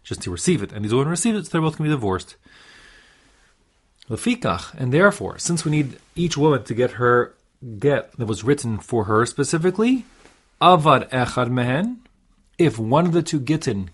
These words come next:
gets lost, harei hasheni vatel, the second one is rendered useless.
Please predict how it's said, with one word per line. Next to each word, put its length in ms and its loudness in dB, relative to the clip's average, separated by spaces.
gets 320 -4
lost, 520 -4
harei 300 4
hasheni 580 0
vatel, 520 -2
the 100 -6
second 400 -2
one 120 0
is 120 -4
rendered 300 -2
useless. 560 0